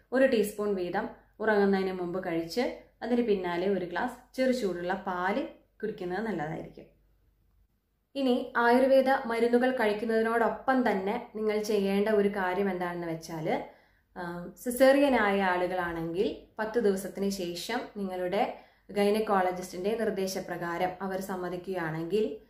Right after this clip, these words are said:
നിങ്ങൾക്ക് കുഴമ്പ് തേച്ച് കുളി തുടങ്ങാവുന്നതാണ്. ഇനി അതല്ലാത്തവരാണെങ്കിൽ normal ഡെലിവറിക്കാരാണെങ്കിൽ നാലാമത്തെ ദിവസം മുതൽ നിങ്ങൾക്ക് ധൈര്യപൂർവ്വം ചെയ്യാവുന്നതാണ്. അപ്പോൾ ചെയ്യേണ്ടത് എന്താണെന്ന് വെച്ചാൽ ധന്വന്തരം കുഴമ്പ് അല്ലെങ്കിൽ ധന്വന്തരം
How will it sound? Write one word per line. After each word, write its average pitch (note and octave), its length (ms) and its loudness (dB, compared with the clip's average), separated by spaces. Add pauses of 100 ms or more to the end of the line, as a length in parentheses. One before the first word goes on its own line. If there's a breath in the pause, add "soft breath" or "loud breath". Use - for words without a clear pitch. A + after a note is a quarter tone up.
(280 soft breath)
നിങ്ങൾക്ക് F#3+ 380 -4
കുഴമ്പ് G3+ 460 2 (400)
തേച്ച് F#3+ 220 0
കുളി F3+ 480 -4
തുടങ്ങാവുന്നതാണ്. F3 840 -4 (140)
ഇനി B3+ 100 -2 (100)
അതല്ലാത്തവരാണെങ്കിൽ G#3+ 1200 2
normal A#3 280 2
ഡെലിവറിക്കാരാണെങ്കിൽ G3 1040 -2 (120)
നാലാമത്തെ F#3+ 480 -2
ദിവസം F3+ 340 -8
മുതൽ F3+ 220 -6
നിങ്ങൾക്ക് G3 320 -6
ധൈര്യപൂർവ്വം F#3+ 600 -4
ചെയ്യാവുന്നതാണ്. D#3+ 640 -8 (460 loud breath)
അപ്പോൾ A#3 120 -4
ചെയ്യേണ്ടത് A3 400 2
എന്താണെന്ന് F3+ 440 0
വെച്ചാൽ E3+ 340 -4 (560 loud breath)
ധന്വന്തരം A3+ 580 2
കുഴമ്പ് F#3 420 2
അല്ലെങ്കിൽ G3+ 600 2
ധന്വന്തരം G3 540 0